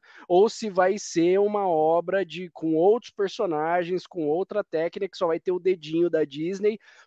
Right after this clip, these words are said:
pra poder passar simultaneamente na Globoplay e no, e na Disney Plus. Mas a, as informações que vêm agora, que são bem superficiais, s-,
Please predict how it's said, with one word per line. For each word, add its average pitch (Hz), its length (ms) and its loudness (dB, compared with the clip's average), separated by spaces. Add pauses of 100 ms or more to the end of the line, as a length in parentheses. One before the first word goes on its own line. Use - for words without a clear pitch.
pra 208 240 8
poder 208 420 4
passar 202 520 2
simultaneamente 202 1040 0
na 185 140 -2
Globoplay 170 920 -2
e 165 40 0
no, 165 460 -4
e 151 40 -6
na 151 100 0
Disney 151 320 -2
Plus. - 520 -10 (380)
Mas 220 840 4 (340)
a, 151 840 4
as 156 180 -6
informações 185 560 -4
que 196 100 -16
vêm 165 220 -4
agora, 156 240 -4
que - 80 -14
são 156 80 -12
bem 139 120 -6
superficiais, 156 800 -4 (280)
s-, - 160 -20